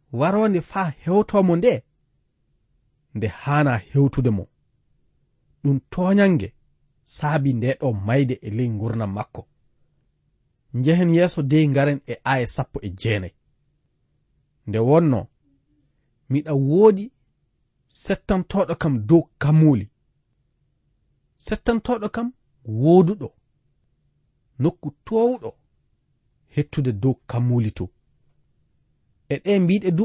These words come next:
omo hollita gaɗa mayde makko. So wona lamɗo joman e hoore mum hinno kabaru majjum. Omo yiɗi lamɗo joman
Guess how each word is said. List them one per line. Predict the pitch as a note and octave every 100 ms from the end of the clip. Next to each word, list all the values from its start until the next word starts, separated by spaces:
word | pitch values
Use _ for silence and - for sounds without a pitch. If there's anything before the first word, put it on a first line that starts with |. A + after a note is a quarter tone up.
| -
omo | D#3+ C#3+
hollita | - G#3 A3 - A3 - _ _ _ -
gaɗa | F3 G3 E3
mayde | D#3+ E3+ C3
makko. | C#3+ C#3+ - F#2 _ _ _ _ _ _ _ _ _ _ _ _ _ -
So | - C3+
wona | D#3+ D#3
lamɗo | B2 B2+ - C3+ G2
joman | C3+ C#3+ C#3 -
e |
hoore | G#2+ - B2 C3
mum | B2+ B2+ C#3 _ _ _ -
hinno | D3+ C#3+ B2 -
kabaru | - A2+ C3 A#2+
majjum. | F#2 A2+ F#2 - _ _ _ _ _ _ _ _ _ _ _ _ _
Omo | C#3 C#3
yiɗi | D#3 A3+ G3
lamɗo | D3+ F3 D#3+
joman | B2 D3+ E3 E3+